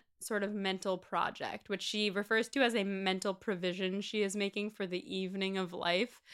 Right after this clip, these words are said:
which I thought was kind of deep and dark for Emma. Like, is she saying to prepare her mind so that when she gets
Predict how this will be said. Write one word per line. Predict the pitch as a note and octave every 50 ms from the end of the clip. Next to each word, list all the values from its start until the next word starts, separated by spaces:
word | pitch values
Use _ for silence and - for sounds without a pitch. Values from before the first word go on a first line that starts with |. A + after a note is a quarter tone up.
| - - - _
which | A#3+ A#3 C4
I | B3 B3+
thought | - - C#4+ D#4+ F#4+
was | G#4+ A#4 - -
kind | F#4+ F4 D#4
of | C#4 A3+ G3 F3+ E3
deep | - F#3+ G3 G#3+ A3 -
and | G#3+ G3+ G3+ G3+ F#3
dark | F3+ E3 D#3 F3 G#3+ A3 -
for | - B3 A3+
Emma. | - A#3+ A#3+ B3 C4+ C4
Like, | C4 A#3 F#3+ F3+ - - - - - - - _ _ _ _ _ -
is | B3+ C4+
she | - - D#4+
saying | D#4+ - F4 F#4+ G4+ G#4 F#4+ -
to | - F#4+
prepare | F4+ - D#4+ D#4+ - - - G#3+ G#3 G#3+ G#3+ A3 A3+ A3+ A#3 - - - - - _ _ _ -
her | B3 A#3+
mind | A3+ A3 F#3+ F3+ F#3 F#3 F#3+ F#3+ G3+ G#3 G#3 G#3+ G#3+
so | - - G#3 G3+ G3
that | G3 F#3+ F#3 F#3 F3+ -
when | G3+ G3 G3
she | F#3 - G#3+ F#3+
gets | F#3+ F#3+ F#3 -